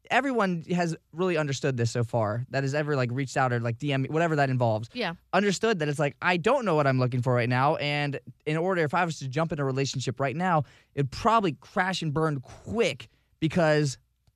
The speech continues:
Speaker 1: I'm nowhere near understanding what that next person I am looking for looks
Speaker 2: Yeah.
Speaker 1: like or is or whoever that may be.
Speaker 2: Yeah.
Speaker 1: What I do know right now is that I'm trying to rediscover that, and
Speaker 2: Yeah.
Speaker 1: I'm trying to rediscover what I like to do.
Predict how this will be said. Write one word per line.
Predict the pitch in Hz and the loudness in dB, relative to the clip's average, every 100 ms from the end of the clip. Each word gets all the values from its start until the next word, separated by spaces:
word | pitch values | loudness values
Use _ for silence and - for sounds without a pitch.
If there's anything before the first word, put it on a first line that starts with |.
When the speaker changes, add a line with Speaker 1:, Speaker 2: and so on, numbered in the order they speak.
| _ | _
Speaker 1:
I'm | 359 330 | -4 -2
nowhere | 339 311 302 | 0 -2 -2
near | 277 302 339 208 143 | -2 0 2 2 2
understanding | 180 190 175 190 180 165 151 | 0 0 0 0 0 0 -2
what | - 156 190 190 | -4 -2 0 0
that | 180 156 | -2 -2
next | 165 151 | -4 -6
person | - 147 139 143 135 _ _ | -4 -2 -2 -6 -8 _ _
I | - 147 | -4 -2
am | 143 143 | 0 0
looking | 143 143 | -2 -2
for | 131 135 120 117 - _ | -2 0 2 0 -4 _
looks | 254 330 214 | 0 2 4
Speaker 2:
Yeah. | |
Speaker 1:
like | 139 110 - | 2 0 -4
or | 190 254 403 | 0 0 2
is | 226 131 | 0 0
or | 160 | -2
whoever | 262 330 359 | 0 0 0
that | 220 147 | 0 0
may | 143 127 | 0 -2
be. | 123 120 - - | -2 -4 -6 -10
Speaker 2:
Yeah. | 190 - | -10 0
Speaker 1:
What | 214 | 2
I | 214 | 4
do | 233 | 4
know | 247 196 | 2 4
right | 170 175 | 4 4
now | 269 370 | 2 2
is | 185 | 2
that | 170 - _ | 0 -2 _
I'm | - 143 | -4 -2
trying | 120 113 | -2 -2
to | 123 | -2
rediscover | 139 156 - 349 | -2 -4 -4 -2
that, | 127 95 - | -4 -6 -10
and | - | -2
Speaker 2:
Yeah. | 180 | 0
Speaker 1:
I'm | 196 | 0
trying | 160 139 | -2 -2
to | 147 | -2
rediscover | 156 156 175 160 | -2 -2 -2 -2
what | 156 | -2
I | |
like | 147 143 | -2 -2
to | 170 | -6
do. | 269 285 | -4 -2